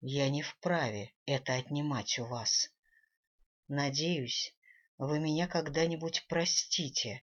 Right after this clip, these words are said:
что я так ужасно и грубо прогоняю вас. А за то, что столько времени крал ваше время и вашу душу,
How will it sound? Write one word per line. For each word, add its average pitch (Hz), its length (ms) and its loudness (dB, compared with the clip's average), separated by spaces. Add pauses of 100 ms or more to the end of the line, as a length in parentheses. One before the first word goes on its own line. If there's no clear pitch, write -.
(280)
что - 320 0
я 151 180 2
так - 300 -4
ужасно 147 800 0
и 131 40 -2
грубо 135 640 0 (180)
прогоняю 151 800 2
вас. 120 480 0 (920)
А 151 140 2
за 156 200 2
то, 196 240 2
что 147 300 2
столько 185 720 0
времени 151 640 2
крал 165 540 2
ваше 151 420 4
время 135 720 0 (200)
и 156 180 0
вашу 165 560 2
душу, 143 760 0